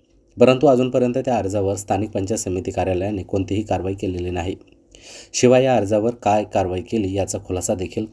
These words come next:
केला जात नाही. सरकारने मंजूर केलेल्या बजेटमध्ये साधे बांधकाम साहित्य देखील खरेदी करता येत नाही. मग घर तरी कसे बांधणार, असा प्रश्न गोरगरीब कष्टकरी जनतेसमोर निर्माण झाल्याचं शिटू प्रणित आंदोलकांनी म-, उपस्थित केलाय.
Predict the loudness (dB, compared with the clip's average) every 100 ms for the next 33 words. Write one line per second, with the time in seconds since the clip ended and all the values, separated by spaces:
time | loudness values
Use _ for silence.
0 | -4 -2 0 -2 -4 -6 -6 -6 -14 _
1 | _ 0 4 6 6 4 0 0 -2 -2
2 | 0 2 2 2 0 -2 -2 -2 0 0
3 | 0 0 -2 -2 -2 -2 -4 -4 -4 -2
4 | -2 -2 -2 -2 -4 -2 0 0 -4 -6
5 | -6 -8 _ -20 -2 2 4 4 2 2
6 | 0 -2 -2 0 0 0 -2 -2 -6 -8
7 | -6 -2 0 0 -2 -2 -6 -6 -2 -2
8 | 0 -4 -4 -4 -4 -2 -2 -2 -4 -2
9 | -4 -4 -4 -2 0 0 0 -2 -2 -2
10 | -2 -2 -4 -2 -4 -4 -4 -4 -4 -4
11 | -2 -2